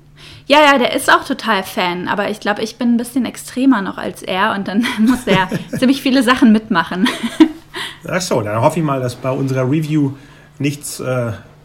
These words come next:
Speaker 2: musste, sondern alles wollte, sozusagen.
Speaker 1: Ja, auf jeden Fall. Er hat's, hat sich gefreut.
Speaker 2: Kanntest du auch den ersten Huxley? Weil das ist ja die Fortsetzung von dem V-R-Exit-Spiel oder Experience in dem Falle, eher
Speaker 1: Genau.
Speaker 2: kein Spiel,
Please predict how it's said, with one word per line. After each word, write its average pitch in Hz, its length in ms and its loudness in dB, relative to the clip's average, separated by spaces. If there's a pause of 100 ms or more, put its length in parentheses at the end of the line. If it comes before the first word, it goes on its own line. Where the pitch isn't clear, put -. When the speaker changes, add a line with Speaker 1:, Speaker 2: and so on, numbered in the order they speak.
Speaker 2:
musste, 160 400 -4
sondern 127 320 -4
alles 117 480 -8
wollte, 117 520 -4 (100)
sozusagen. 101 600 -8 (120)
Speaker 1:
Ja, 220 320 6
auf 220 100 0
jeden 208 220 0
Fall. 175 220 -2
Er 175 120 -2
hat's, - 380 -12 (140)
hat 240 180 -2
sich 269 160 -4
gefreut. - 720 -4
Speaker 2:
Kanntest 160 400 -4
du 175 80 -2
auch 139 160 -8
den 110 340 -4
ersten 113 380 -6
Huxley? 175 460 -6
Weil 120 120 -4
das 123 140 -6
ist 143 100 -12
ja 143 60 -4
die 139 100 -2
Fortsetzung 131 720 -4
von 110 340 -6
dem 104 380 -4 (440)
V-R-Exit-Spiel 117 1500 -6 (760)
oder 110 220 -2
Experience 95 640 -2
in 98 80 -6
dem 95 160 -6
Falle, 104 240 -6
eher - 200 0
Speaker 1:
Genau. 247 100 4
Speaker 2:
kein 240 140 2
Spiel, 113 280 -2